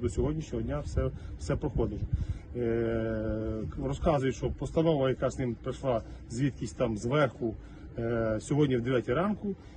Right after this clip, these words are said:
і от ви бачите, що, що відбувається. Е, нікого не пропускають. От проводиться поляками свавілля відносно українців.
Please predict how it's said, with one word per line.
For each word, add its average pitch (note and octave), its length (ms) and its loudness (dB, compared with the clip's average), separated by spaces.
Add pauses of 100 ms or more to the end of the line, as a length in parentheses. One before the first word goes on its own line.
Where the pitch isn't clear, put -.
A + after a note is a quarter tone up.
(140)
і A#2 80 -2
от D3 200 0 (120)
ви B2 180 0
бачите, B2+ 340 0
що, B2+ 240 -2
що B2 140 -4
відбувається. A2+ 640 0 (640)
Е, A#2+ 40 -8 (1000)
нікого C#3 380 4
не G#2+ 80 0
пропускають. E3+ 540 -2 (280)
От D3 80 6 (600)
проводиться C3 500 6 (680)
поляками C3 460 10
свавілля A#2+ 680 10 (1120)
відносно A#2+ 480 6
українців. C3+ 680 8